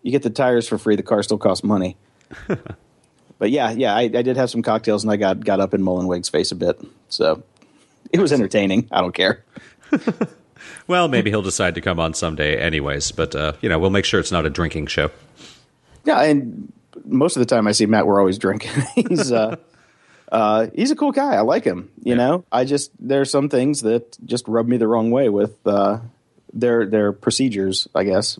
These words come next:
Speaker 1: But, you know, he's done really well for himself. I, I, I applaud him for it, and, uh, I wish him all the best.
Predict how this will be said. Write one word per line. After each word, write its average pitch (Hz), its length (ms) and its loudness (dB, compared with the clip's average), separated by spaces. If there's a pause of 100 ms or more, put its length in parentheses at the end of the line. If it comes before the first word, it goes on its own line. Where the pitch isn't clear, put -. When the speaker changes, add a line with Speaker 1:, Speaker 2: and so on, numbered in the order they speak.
(120)
Speaker 1:
But, 95 240 -2 (500)
you 131 100 0
know, 123 220 0 (240)
he's 151 140 0
done 151 200 0
really 147 180 2
well 139 160 2
for 143 140 -2
himself. 101 460 -2 (120)
I, 110 200 2
I, 113 260 0 (140)
I 113 80 2
applaud 117 380 0
him 98 120 -2
for 92 260 0
it, - 160 -6
and, 92 460 -2
uh, 95 100 0
I 98 120 2
wish 104 220 0
him 104 80 2
all 104 80 2
the 98 60 -4
best. 107 400 0